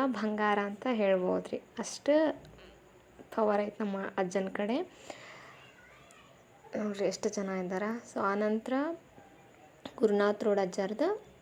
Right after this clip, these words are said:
ಆಮೇಲೆ ಸಿದ್ಧಾರೂಢ ಅಜ್ಜರ, ಆ, ಮಠ ಇರ್ತೈತ್ರಿ, ನೋಡ್ಬೋದು. ಆಮೇಲೆ ಹೊರಗಡೆ ಎಲ್ಲ, ಆ, ಬ-, ಭಾಳ ಥರದಂತಹ ರುದ್ರಾಕ್ಷ ಹಾಕಿರ್ತಾರ. ಆ, ಮತ್ತು ಕಂಬಳಿ ಇರ್ತೈತ್ರಿ, ಕಂಬಳಿ ದಾರ ಅದೆಲ್ಲ. ಆ, ಇದು ನೋಡ್ರಿ ಒಂಥರ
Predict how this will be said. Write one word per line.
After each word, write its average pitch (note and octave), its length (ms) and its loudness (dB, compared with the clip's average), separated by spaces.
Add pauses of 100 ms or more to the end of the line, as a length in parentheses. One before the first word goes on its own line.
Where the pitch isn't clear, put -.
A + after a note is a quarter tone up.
(480)
ಆಮೇಲೆ G#3+ 400 2
ಸಿದ್ಧಾರೂಢ G3 400 0
ಅಜ್ಜರ, G#3 320 0 (580)
ಆ, G#3 40 -2
ಮಠ F#3+ 360 -4
ಇರ್ತೈತ್ರಿ, F#3 520 -2
ನೋಡ್ಬೋದು. F#3 720 -2 (460)
ಆಮೇಲೆ A3 320 2
ಹೊರಗಡೆ G#3+ 600 4
ಎಲ್ಲ, G3 200 0 (400)
ಆ, G3 80 2
ಬ-, F#3+ 380 -2
ಭಾಳ G#3 320 0
ಥರದಂತಹ G3+ 920 -2 (300)
ರುದ್ರಾಕ್ಷ G3+ 520 2
ಹಾಕಿರ್ತಾರ. F#3+ 560 -2 (680)
ಆ, G3+ 100 2
ಮತ್ತು G3+ 260 0
ಕಂಬಳಿ G3 400 4
ಇರ್ತೈತ್ರಿ, G3 540 -2
ಕಂಬಳಿ F#3+ 360 2
ದಾರ F#3 240 -2
ಅದೆಲ್ಲ. F#3+ 360 -2 (640)
ಆ, A#3 140 2
ಇದು A3+ 220 4
ನೋಡ್ರಿ A3+ 360 0
ಒಂಥರ G#3+ 380 0